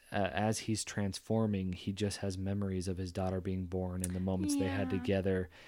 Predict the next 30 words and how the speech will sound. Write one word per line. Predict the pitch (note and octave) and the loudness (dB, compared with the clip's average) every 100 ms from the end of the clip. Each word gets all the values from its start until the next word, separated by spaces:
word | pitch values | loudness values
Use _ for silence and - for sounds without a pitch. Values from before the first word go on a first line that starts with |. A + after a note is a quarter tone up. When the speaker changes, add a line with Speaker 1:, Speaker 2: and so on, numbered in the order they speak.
| - | -8
Speaker 1:
And | A2 G2+ | -4 0
so | G#2 | 2
he | G2 | 2
has | A2 F#2+ | 0 -2
a | |
smile | F2+ - A2 A#2 G#2+ F2+ | -4 -4 -2 0 0 0
as | F#2 F#2 | -2 -2
he | F#2+ | -4
finally | - F#2+ G2 G2 F#2+ F2+ - | -4 -2 0 0 0 -4 -10
turns | - G2 G2 | -8 -4 -2
into | G2 F#2+ | 0 0
a | F#2 | -2
zombie | F#2+ G2 G2 | -2 -2 -2
and | F2 | -4
falls | - F#2 F#2 | -6 -4 -4
off | F2+ | -6
the | - | -8
train, | - - G2+ F#2+ F2+ | -10 -4 -2 -2 -2
which, | F2+ - - - - - - _ - - - | -6 -8 -14 -18 -20 -20 -20 _ -20 -20 -10
I | G2+ F#2 | -4 -4
mean | F2+ E2+ D#2+ D#2 - _ _ - | -4 -4 -8 -12 -20 _ _ -8
Speaker 2:
If | - A#3 | -6 0
you | D4 | 4
are | C#4 G#3 G3 G3 - - _ _ - | 6 4 0 -6 -14 -20 _ _ -2
parents, | - A3 - - - | 0 0 -2 -4 -4
you | F#3 | -4
would, | F#3 - - _ _ _ _ _ | -4 -6 -12 _ _ _ _ _
Speaker 1:
Yeah. | - | -4
Speaker 2:
this | G3 - | -2 -2
would | F3+ | -4